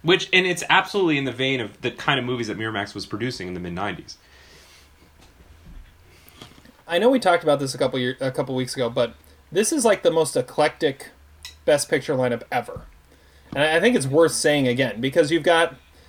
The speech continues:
Speaker 2: you've got Braveheart, the epic. You've got the technical achievement in Apollo thirteen. You've got the token British film in Sense and Sensibility. Okay.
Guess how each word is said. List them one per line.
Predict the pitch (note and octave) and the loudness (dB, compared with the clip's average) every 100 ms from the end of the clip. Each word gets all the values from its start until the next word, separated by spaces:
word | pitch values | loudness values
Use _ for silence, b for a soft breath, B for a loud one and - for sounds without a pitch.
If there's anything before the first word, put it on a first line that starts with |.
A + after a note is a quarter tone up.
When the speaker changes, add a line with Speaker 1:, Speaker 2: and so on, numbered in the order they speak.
| b b b b _ | b b b b _
Speaker 2:
you've | E3 D3+ | -2 4
got | F3 F3+ | 4 4
Braveheart, | D#3 E3 D3+ - C#3 C#3+ | 4 4 4 2 0 -2
the | D#3+ E3 | -6 -4
epic. | D3+ C#3+ D3 - - - _ _ _ _ _ _ _ _ _ _ _ _ - | -2 0 0 -4 -10 -20 _ _ _ _ _ _ _ _ _ _ _ _ -12
You've | E3+ F3 | -2 2
got | F3+ E3+ | 4 2
the | D#3 | 0
technical | C3+ - G#3 G#3 G3 F3+ | -2 0 0 0 4 4
achievement | - F3+ D#3+ D#3+ D3 | 4 0 0 0 0
in | C#3 | 0
Apollo | C3+ D3 C3+ | 2 2 2
thirteen. | C3+ B2 - A2 B2 - b b b b b b _ | 0 -4 -8 -12 -12 -16 b b b b b b _
You've | D#3+ D#3+ | -2 2
got | E3+ E3+ | 4 4
the | E3+ | 2
token | - - E3+ G#3 F3+ | -4 2 4 4 0
British | D3 F3+ E3 - | 2 2 2 -2
film | - C3+ B2 | -2 0 0
in | C#3 C3 | 0 0
Sense | D3 C#3 | 0 -2
and | D3 | -2
Sensibility. | C#3+ C3 C3 C3 A2+ G#2 A#2+ | -4 -4 0 2 2 -2 -4
Okay. | C#3+ D#3+ C3 | 0 0 0